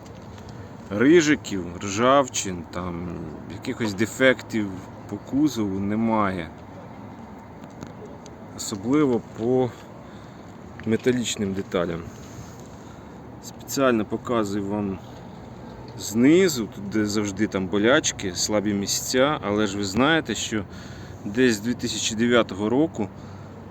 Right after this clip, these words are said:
кузов став кращий Опелів. Особливо в Опеля Зафіри.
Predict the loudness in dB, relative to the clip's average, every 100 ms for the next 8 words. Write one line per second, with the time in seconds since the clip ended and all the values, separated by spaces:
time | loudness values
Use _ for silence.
0 | -16 -14 -2 0 2 2 0 -2 -4 -2
1 | 2 4 2 -2 -4 -4 -4 -6 -6 -8
2 | -10 -14 -14 -14 -12 -12 -8 -6 -4 -6
3 | -12 -12 -6 -2 2 2 2 0 0 0
4 | -2 -6 -10